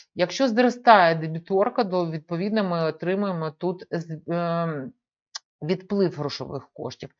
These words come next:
І так ми аналізуємо кожний рядочок. А, ну і, е, так, е, ми приходимо, е, от для прикладу, бачите, тут у нас тисяча дев'ятсот п'ять. Де вони взялися, ще раз покажу.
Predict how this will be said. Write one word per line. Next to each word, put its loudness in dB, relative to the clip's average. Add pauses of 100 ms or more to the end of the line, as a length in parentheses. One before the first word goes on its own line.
(300)
І 0
так 6
ми 4
аналізуємо 0
кожний 2
рядочок. -6 (480)
А, 6
ну 4
і, 8
е, 8 (100)
так, 12
е, 12
ми 8
приходимо, 6
е, 6 (100)
от 6
для 6
прикладу, 0 (100)
бачите, 2
тут -4
у -4
нас -4
тисяча -4
дев'ятсот -4
п'ять. -2
Де 4
вони 0
взялися, -4
ще -6
раз -8
покажу. -6